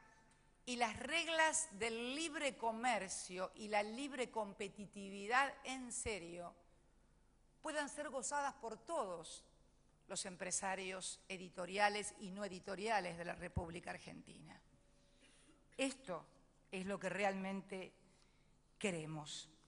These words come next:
Esto se ha producido hasta el momento, eh, este pacto de sindicalización, como les decía,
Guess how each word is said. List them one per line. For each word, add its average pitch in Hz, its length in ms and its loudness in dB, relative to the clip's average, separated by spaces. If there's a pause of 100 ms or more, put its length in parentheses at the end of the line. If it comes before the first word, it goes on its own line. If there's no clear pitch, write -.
(1500)
Esto 294 180 6
se 311 140 10
ha 311 100 8
producido 285 840 8
hasta 196 220 0
el 208 60 2
momento, 240 720 8 (1300)
eh, 202 480 -2 (540)
este 214 220 -14
pacto 240 360 -4
de 214 100 -8
sindicalización, 208 840 -6
como 226 160 -6
les 196 100 -6
decía, 220 460 0